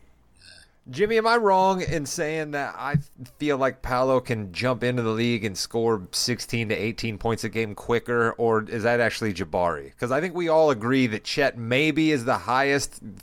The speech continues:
you know, ceiling because of all the skills he has and the height and the way the N B A game's going, but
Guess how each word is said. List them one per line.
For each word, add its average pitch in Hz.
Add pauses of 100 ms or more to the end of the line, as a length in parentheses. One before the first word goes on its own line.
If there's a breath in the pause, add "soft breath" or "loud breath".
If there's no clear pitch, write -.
(180)
you 131
know, 120
ceiling 143
because 117
of 110
all 120
the 110
skills 127
he 120
has 113
and 113
the 95
height 120
and 110
the 104
way 117
the 117
N 117
B 117
A 113
game's 113
going, 117
but 104